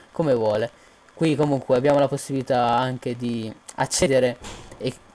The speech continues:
a skin, per esempio se ne abbiamo già realizzata una, la carichiamo in modo tale che la miglioriamo o la perfezioniamo, oppure abbiamo la possibilità di personalizzarlo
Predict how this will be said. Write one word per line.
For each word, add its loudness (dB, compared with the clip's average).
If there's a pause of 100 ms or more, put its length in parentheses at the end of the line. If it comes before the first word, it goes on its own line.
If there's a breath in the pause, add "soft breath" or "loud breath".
a 4
skin, -2
per 0
esempio 0
se -4
ne 0
abbiamo 2
già 2
realizzata 0
una, 0 (460 soft breath)
la 0
carichiamo 2 (140)
in -4
modo 0
tale 2
che 0
la 0
miglioriamo 0
o 2
la 0
perfezioniamo, -6 (420 loud breath)
oppure 6
abbiamo 6
la 4
possibilità -2
di -4
personalizzarlo 0